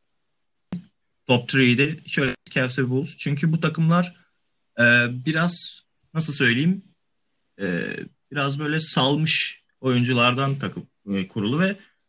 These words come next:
hani potansiyelli ama bu potansiyelleri, e, ne kadar yansıtabilecek şu an muamma. Ve bu koçlar, e, yani tam böyle hani Felix Magath için derler hani komando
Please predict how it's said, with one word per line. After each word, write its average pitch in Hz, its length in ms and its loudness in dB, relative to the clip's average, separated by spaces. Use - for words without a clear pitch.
hani 90 140 2
potansiyelli 156 840 4
ama 170 260 4
bu 160 80 0
potansiyelleri, 156 960 0
e, 113 260 4
ne 143 100 2
kadar 135 260 2
yansıtabilecek 113 720 0
şu - 180 2
an 160 120 2
muamma. 117 560 0
Ve 131 300 0
bu 139 160 -2
koçlar, 151 500 0
e, 110 60 -4
yani 101 200 -2
tam 175 240 6
böyle 175 400 4
hani 110 380 0
Felix 131 280 0
Magath 135 300 -2
için 117 220 0
derler 104 260 2
hani 95 200 -2
komando 101 540 -2